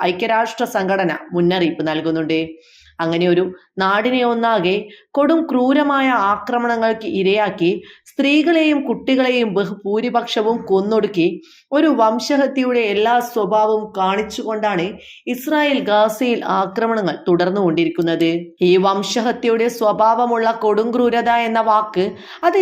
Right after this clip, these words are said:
ഇസ്രായേലിന്റെ തന്നെ മുൻ പ്രതിരോധ മന്ത്രി ഇക്കഴിഞ്ഞ കാലങ്ങളിൽ തന്നെ പറഞ്ഞതാണ്. അതായത് ഒരു തരത്തിലുള്ള ന്യായീകരണവും ഇല്ലാത്ത വിധത്തിലാണ് ഇസ്രായേൽ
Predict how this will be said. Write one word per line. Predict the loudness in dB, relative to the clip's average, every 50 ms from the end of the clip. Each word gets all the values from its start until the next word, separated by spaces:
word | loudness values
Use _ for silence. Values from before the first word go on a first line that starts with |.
| 4 4 2
ഇസ്രായേലിന്റെ | 0 0 0 0 2 2 2 2 2 0 0 0
തന്നെ | 0 0 0 0 0 0
മുൻ | -2 -4 -2 -2
പ്രതിരോധ | -2 0 0 0 2 2 2 0 0 0
മന്ത്രി | 0 0 -2 -4 -4 -4 -6 -6
ഇക്കഴിഞ്ഞ | -4 -2 0 0 0 0 -4 -4 -4 -2
കാലങ്ങളിൽ | -2 0 0 -2 -2 -2 -4 -4 -2 -2
തന്നെ | -4 -4 -2 -2 -2
പറഞ്ഞതാണ്. | -2 0 0 0 0 0 0 0 0 -2 -2 -4 -6 -10 -14 -20 -20 -20 -16 -8 -4 0
അതായത് | 2 4 4 4 4 2 2 2 2
ഒരു | 2 2 2 2
തരത്തിലുള്ള | 2 0 0 0 0 0 0 2 2 2 2 2 0 0
ന്യായീകരണവും | 0 0 0 0 0 0 0 -2 0 0 0 0 2 0 2 2 2 0 2 0 0
ഇല്ലാത്ത | 0 2 2 0 0 0 0 -2 -2 0 0
വിധത്തിലാണ് | -2 0 0 -2 -2 -2 -2 -2 -2 -2 0 -2 -2 -2 -6 -12 -18 -18 -8 -2 0
ഇസ്രായേൽ | 0 0 2 2 2 2 4 2 2